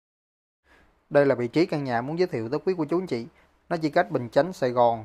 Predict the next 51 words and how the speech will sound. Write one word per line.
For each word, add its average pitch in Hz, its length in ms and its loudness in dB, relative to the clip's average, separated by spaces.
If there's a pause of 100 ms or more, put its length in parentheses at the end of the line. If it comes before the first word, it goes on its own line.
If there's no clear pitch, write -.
(120)
có 156 100 -2
mấy 175 100 2
chục 143 200 -6
mét 165 140 -2
thôi. 147 140 6 (1120)
Từ 143 80 -4
từ 139 140 6
vị 127 80 -2
trí 165 140 2
căn 190 140 -2
nhà 127 160 0
này 131 200 -2
di 147 100 2
chuyển 143 440 -4
về 131 160 2
cái 165 220 0
vòng 131 180 0
xoay 139 160 2
An 139 80 -2
Lạc 110 200 2
quý 175 100 -2
anh 170 40 -6
chị. 117 160 -2 (600)
Tầm 127 180 8
khoảng 123 160 8
hơn 156 160 10
hai 151 140 8
mươi 151 120 4
phút - 220 0
nha. 165 100 4 (720)
Rất 202 180 4
là 147 60 8
gần 127 280 6
quý 180 60 -6
anh 180 40 -6
chị. 127 160 2 (2750)
Căn 151 160 4
nhà 131 160 6
muốn 160 180 0
giới 190 80 6
thiệu 120 200 2
tới 139 120 2
quý 185 140 4
cô 170 120 2
chú 180 100 2
anh 190 80 -2
chị 127 120 0
là 123 400 4
nhà 127 240 0
sổ 135 160 2
home 151 160 2